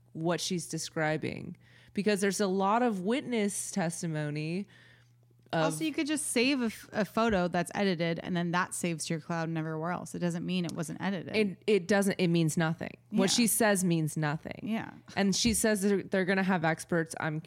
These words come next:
Speaker 1: really looking forward to seeing what
Speaker 2: Yeah.
Speaker 1: kinds of experts they're gonna have.
Speaker 2: Yeah, that also doesn't mean, like,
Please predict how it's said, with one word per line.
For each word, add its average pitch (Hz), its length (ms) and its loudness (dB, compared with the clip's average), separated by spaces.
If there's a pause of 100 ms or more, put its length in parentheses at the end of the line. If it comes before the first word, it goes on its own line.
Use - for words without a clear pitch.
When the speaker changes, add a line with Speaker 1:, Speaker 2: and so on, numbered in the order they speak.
(280)
Speaker 1:
really 165 400 2
looking 160 320 -2
forward 151 340 0
to 151 60 0
seeing 147 460 -2
what 147 100 2
Speaker 2:
Yeah. 185 180 0
Speaker 1:
kinds 196 480 2
of 196 320 2
experts 185 640 -2
they're 180 120 2
gonna 170 200 2
have. 160 540 0 (260)
Speaker 2:
Yeah, 240 220 0
that 190 100 -2
also 220 200 -2
doesn't 240 200 -2
mean, 202 220 -2
like, 180 160 -2